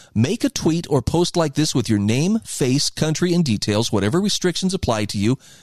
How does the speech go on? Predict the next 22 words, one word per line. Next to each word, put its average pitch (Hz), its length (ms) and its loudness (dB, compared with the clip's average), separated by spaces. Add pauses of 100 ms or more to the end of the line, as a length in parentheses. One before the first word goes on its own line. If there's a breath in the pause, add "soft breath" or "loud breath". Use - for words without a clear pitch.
(120)
Use 113 300 0
the 180 100 0
hashtag 117 600 0 (520)
and 123 160 2
circulate 71 480 -2
it." 53 160 -12 (1400)
And 110 120 2
he 110 40 2
says, 117 280 -4
"Encourage 156 480 0
others 160 260 2
to 156 100 0
do 151 120 2
the 156 120 0
same. 139 300 0
Don't 135 200 2
even 123 240 2
mention 139 300 0
the 208 80 4
virus 175 440 2
or 113 80 2
vaccines. 127 600 0